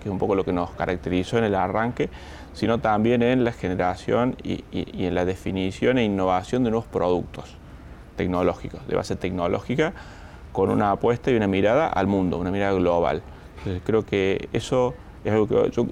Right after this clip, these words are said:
estoy convencido que va a pasar, y quizás antes que los diez años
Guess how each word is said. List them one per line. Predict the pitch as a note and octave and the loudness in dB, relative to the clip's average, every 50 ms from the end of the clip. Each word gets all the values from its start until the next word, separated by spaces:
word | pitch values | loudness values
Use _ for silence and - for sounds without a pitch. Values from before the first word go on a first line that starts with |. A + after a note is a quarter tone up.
| - - | -2 -6
estoy | - - - - | -6 -6 -4 -2
convencido | - A#2+ G#2+ G2 G#2 - A#2+ A2+ G#2+ | 0 2 2 2 2 2 2 4 4
que | G#2 | 4
va | G#2 | 4
a | A2 - | 4 4
pasar, | G#2 F#2+ F#2 - - A2+ C3 - - - - - - - - - - - - - | 2 0 0 0 0 0 0 0 -4 -8 -12 -16 -16 -16 -18 -18 -18 -16 -12 -8
y | B2 F#2+ F2 F2 A1 A1 A#1+ - - - - - | -6 -4 -2 -2 -4 -4 -6 -10 -12 -16 -16 -6
quizás | - A2+ G#2+ - G#2+ G#2+ | -4 -2 0 2 2 2
antes | A2+ A2+ A2 G2 G#2+ F2+ | 2 2 2 2 0 0
que | G2 F#2+ | 0 0
los | F#2 F#2 | 2 2
diez | F#2+ G2 | 2 2
años | G#2 G2+ G#2 G#2 F#2+ F#2+ F#2+ | 2 2 2 2 0 0 -2